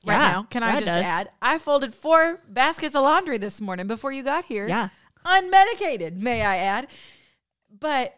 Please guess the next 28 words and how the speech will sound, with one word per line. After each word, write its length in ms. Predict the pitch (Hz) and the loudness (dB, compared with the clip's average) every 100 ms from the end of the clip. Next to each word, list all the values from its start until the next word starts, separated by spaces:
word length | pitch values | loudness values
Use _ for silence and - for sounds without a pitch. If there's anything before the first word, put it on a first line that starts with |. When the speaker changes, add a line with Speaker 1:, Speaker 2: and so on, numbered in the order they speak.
| - | -10
Speaker 1:
I 160 | 240 247 | -8 -8
still, 560 | - 294 320 233 220 - | -10 -10 -8 -8 -12 -14
the 140 | 208 | -12
smallest 460 | 208 233 226 254 262 | -12 -8 -8 -8 -10
thing 160 | 262 240 | -12 -10
could 120 | 220 | -10
happen 320 | 220 214 202 | -10 -10 -12
later, 300 | 196 214 175 | -10 -10 -12
and 160 | - 180 | -12 -14
I'll 80 | 175 | -12
be 80 | |
like, 180 | 165 165 | -12 -10
"You 60 | 320 | -10
can't 220 | - 233 | -6 -8
keep 120 | 208 | -8
the 60 | - | -10
house 280 | 165 294 - | -8 -8 -10
clean, 320 | 294 285 269 - - 185 | -14 -12 -12 -14 -20 -12
and 80 | 214 | -10
you 80 | 320 | -10
can't 200 | 277 202 | -12 -12
do 100 | 190 | -12
this, 320 | 262 285 262 | -8 -8 -8
and 100 | 220 | -10
you 80 | 339 | -10
can't 240 | - 254 202 | -8 -8 -8
do 100 | 208 | -6
that." 280 | 269 269 | -4 -6